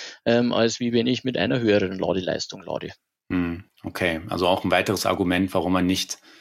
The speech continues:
Speaker 2: nur an der Schuko-Steckdose oder sehr langsam laden sollte, sondern schon möglichst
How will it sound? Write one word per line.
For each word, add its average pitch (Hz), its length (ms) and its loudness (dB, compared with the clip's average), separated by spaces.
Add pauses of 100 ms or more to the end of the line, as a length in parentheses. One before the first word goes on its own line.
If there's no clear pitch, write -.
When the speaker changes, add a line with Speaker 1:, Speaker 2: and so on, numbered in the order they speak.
(260)
Speaker 2:
nur 98 140 2
an 92 80 4
der 90 80 2
Schuko-Steckdose 98 720 0
oder 87 420 4
sehr - 220 0
langsam 104 340 2
laden 95 240 4
sollte, 92 280 0
sondern 87 240 -2
schon 92 260 0
möglichst 87 640 -2